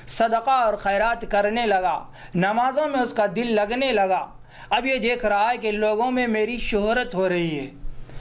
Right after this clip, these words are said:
तो उसमें और इजाफा करता है कि लोग मेरा और चर्चा करें। जैसे नमाज पढ़ रहा है तो कोई आदमी उसे बाजू बैठकर देख रहा है तो इसको ये अंदाज़ा हो गया कि ये आदमी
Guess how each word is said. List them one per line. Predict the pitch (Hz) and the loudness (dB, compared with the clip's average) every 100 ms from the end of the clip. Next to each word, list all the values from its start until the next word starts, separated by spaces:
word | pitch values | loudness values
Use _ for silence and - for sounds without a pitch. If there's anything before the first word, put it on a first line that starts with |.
| - - | -6 0
तो | 202 | 2
उसमें | 240 233 262 285 | 2 2 2 2
और | - 226 302 302 | 2 2 4 2
इजाफा | 247 233 254 285 294 | 2 2 2 2 0
करता | 285 226 226 214 | 2 0 2 2
है | 214 277 | 4 0
कि | 269 220 | -2 0
लोग | 208 277 240 220 | 2 2 2 -2
मेरा | 208 233 254 | 0 0 0
और | 240 240 294 285 | 0 0 2 0
चर्चा | 277 220 214 269 262 | 0 0 0 0 0
करें। | 185 165 143 143 - - - 180 | 0 -4 -6 -10 -16 -8 -4 -2
जैसे | 196 190 | 0 0
नमाज | 180 180 196 233 - | -2 0 0 -2 0
पढ़ | 214 208 | 0 2
रहा | 208 202 208 | 0 0 0
है | 208 - - - - | -2 -4 -16 -10 -2
तो | 208 | 0
कोई | 262 240 | 2 2
आदमी | 240 247 277 | 2 0 -2
उसे | 262 247 240 - - - - | 0 0 0 -2 -8 -12 -2
बाजू | 185 214 202 226 | 2 2 2 0
बैठकर | 190 214 - 226 | 0 0 0 -2
देख | 180 220 220 | 0 -2 0
रहा | 220 214 | 2 2
है | 214 208 - - - | 2 -2 -8 -10 -4
तो | |
इसको | 247 - | -2 0
ये | 294 | 2
अंदाज़ा | 247 202 220 247 285 | 2 2 2 2 2
हो | 247 233 | 2 2
गया | 202 208 240 240 - - | 2 2 0 -6 -14 -4
कि | 214 | 0
ये | 240 311 | 2 4
आदमी | 269 240 233 247 277 | 4 2 0 0 0